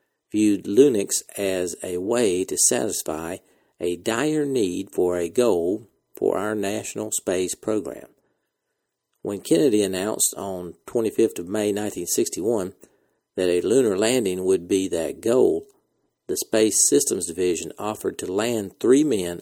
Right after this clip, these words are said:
on the moon and return them using direct flight and a large three-stage booster.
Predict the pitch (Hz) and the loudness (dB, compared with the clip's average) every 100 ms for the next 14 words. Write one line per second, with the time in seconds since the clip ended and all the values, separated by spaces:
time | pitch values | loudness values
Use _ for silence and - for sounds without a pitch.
0 | - 196 127 139 131 95 92 95 90 90 | -6 -4 0 0 0 -2 -2 -6 -6 -6
1 | - 151 151 135 87 76 - _ _ _ | -6 -4 -4 -2 -4 -6 -10 _ _ _
2 | - 101 98 95 95 95 107 - - 117 | -4 -2 -2 -2 -2 2 4 2 0 0
3 | 98 92 - - 95 87 90 92 110 131 | 0 -4 -8 -12 -12 -10 -8 -6 -2 0
4 | 98 90 - - - 107 120 120 - 110 | 0 -4 -8 -18 -10 -2 -2 0 0 0
5 | 107 92 110 131 - - | 0 0 2 2 0 -6